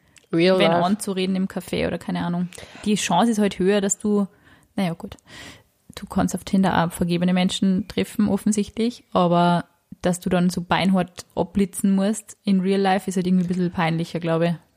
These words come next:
Speaker 1: Ja, das ist mir mal passiert. Ich hab einen Typen gesehen im Geschäft, hab mir gedacht so, „Gut, Leonie, du bist mutig“, gehst hin, hab gefragt so, „Hey, ich find dich voll nett, wollen wir vielleicht mal auf einen Kaffee gehen?“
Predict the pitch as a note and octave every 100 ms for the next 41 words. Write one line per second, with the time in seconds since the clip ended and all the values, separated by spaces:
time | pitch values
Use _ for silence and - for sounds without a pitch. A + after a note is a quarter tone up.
0 | - F#3 F#3 G#3 G3 F3+ - - A3 -
1 | F#3 - A3 F#3+ G#3+ - A3 G#3 G#3 -
2 | G3+ G3 G3+ G#3 - F3+ A#3 A3+ F3 E3+
3 | E3 - E3 - A3 A3+ G#3 G3+ F#3+ -
4 | - - G3 G3 F#3 - - - G3 F#3
5 | G3 F3 E3+ - D#3 - F#3+ G#3+ A#3 A3+
6 | A#3 A#3 _ _ _ _ _ - - A3+
7 | - F#3+ F3+ G3 G3 F3+ F3 F#3 F3 -
8 | E3+ - F#3 F3+ G#3 F3+ F#3